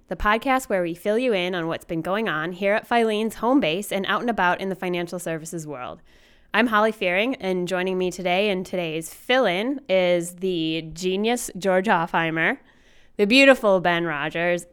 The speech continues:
and the amazing Andrew Dowden. I really like alliteration, guys. <laughs> So, uh, let's get started. Uh, thanks, thanks for joining us today.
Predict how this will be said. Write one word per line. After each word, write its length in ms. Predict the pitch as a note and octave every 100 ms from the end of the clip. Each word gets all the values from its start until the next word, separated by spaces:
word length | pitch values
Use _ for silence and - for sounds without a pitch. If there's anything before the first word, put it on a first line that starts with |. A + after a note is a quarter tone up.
| _
and 220 | F3+ F3+ F#3+
the 80 |
amazing 800 | G3 G3 G#3 A3 G#3+ E3 D#3+ D#3+
Andrew 420 | - F3 E3 E3
Dowden. 600 | E3+ E3 D#3+ C#3 C#3 E3 - - -
I 60 | F#3
really 200 | F3+ E3+
like 200 | E3 E3
alliteration, 540 | D#3+ D#3 D3 D3+ -
guys. 440 | D3 C#3+ D#3 - -
<laughs> 680 | - - - - - - - - -
So, 720 | - A#3+ A3 G#3+ G#3 G3+ G3+ -
uh, 300 | G#3 G3+ G3
let's 200 | A3+ -
get 180 | C4+ -
started. 480 | - G3 F#3+ A#3
Uh, 320 | C#4 G3 F3+ E3
thanks, 460 | G#3+ F#3+ F#3+ - -
thanks 240 | G#3 G3
for 100 | -
joining 320 | G3 F#3 E3+ E3+
us 200 | E3 -
today. 500 | E3+ D#3 E3 C#4+